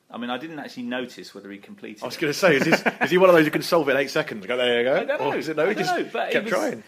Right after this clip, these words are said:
Speaker 1: it was, I don't know, it's just a, and, and, it, you know, it was, it was, he, he had a tweed jacket on, I seem to remember, which didn't look very
Speaker 2: Right.
Speaker 1: sort of Undertones-ish.
Speaker 2: Yeah,
Speaker 1: But then
Speaker 2: yeah.
Speaker 1: they, they were, you know,
Speaker 2: Yeah.
Speaker 1: um, interestingly, uh, clothed at the best
Speaker 2: Did what
Speaker 1: of
Speaker 2: they
Speaker 1: times.
Speaker 2: did.
Speaker 1: Um, and, but yeah, no, he,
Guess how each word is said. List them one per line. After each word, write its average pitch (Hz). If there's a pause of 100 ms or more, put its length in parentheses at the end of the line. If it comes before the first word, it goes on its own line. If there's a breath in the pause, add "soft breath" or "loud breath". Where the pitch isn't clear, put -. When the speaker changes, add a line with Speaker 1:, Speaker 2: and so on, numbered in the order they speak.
(120 soft breath)
Speaker 1:
it 220
was, 214
I 214
don't 254
know, 277
it's 185
just -
a, 175
and, 175
and, 175 (140)
it, - (520 loud breath)
you 190
know, 180
it 170
was, 170
it 190
was, 147 (140)
he, 165
he 165
had 185
a -
tweed 220
jacket 208
on, 95
I 90
seem 92
to 98
remember, 87
which -
didn't 147 (220)
look 131
very 113
Speaker 2:
Right. 104
Speaker 1:
sort 101
of 113
Undertones-ish. 104
Speaker 2:
Yeah, 113
Speaker 1:
But 110
then 107
Speaker 2:
yeah. 156
Speaker 1:
they, 160
they 165
were, 147
you 151
know, 98 (500 soft breath)
Speaker 2:
Yeah. 110
Speaker 1:
um, 123 (160)
interestingly, 101
uh, 95
clothed 92
at -
the -
best 101
Speaker 2:
Did 107
what 104
Speaker 1:
of 90
Speaker 2:
they 90
Speaker 1:
times. 104
Speaker 2:
did. - (380 soft breath)
Speaker 1:
Um, 131
and, 147
but 190
yeah, 202
no, 175
he, 180